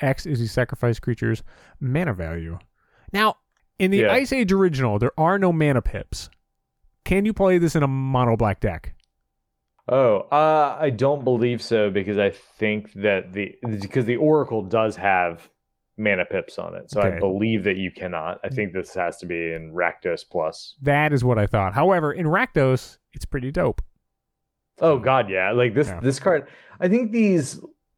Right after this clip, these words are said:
Speaker 2: and, and I think we talked about one in the last episode as well. Like, these sack a creature for mana kind of effects, like, they can be very good. Like,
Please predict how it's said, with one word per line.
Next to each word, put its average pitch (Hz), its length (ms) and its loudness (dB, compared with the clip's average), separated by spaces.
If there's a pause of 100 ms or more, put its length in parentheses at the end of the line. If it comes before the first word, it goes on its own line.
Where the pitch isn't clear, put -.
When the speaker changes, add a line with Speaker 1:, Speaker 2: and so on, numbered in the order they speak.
(160)
Speaker 2:
and, 151 520 -2
and 151 280 -4
I - 160 -4
think 220 280 -2
we 151 80 -4
talked 98 260 -4
about 87 240 -2
one 92 340 -2
in 95 140 -4
the 90 80 0
last 87 460 -2 (640)
episode 95 480 -2
as 87 160 -8
well. 87 240 2
Like, 90 200 0
these 156 300 0 (160)
sack 120 480 0
a 113 140 -2
creature 110 520 2
for 101 340 0
mana 113 540 2 (440)
kind 120 180 0
of 110 80 2
effects, 113 500 -2
like, 101 320 -2
they 113 220 0
can 226 280 0
be 220 160 4
very 107 760 0
good. 90 400 0
Like, 87 260 -2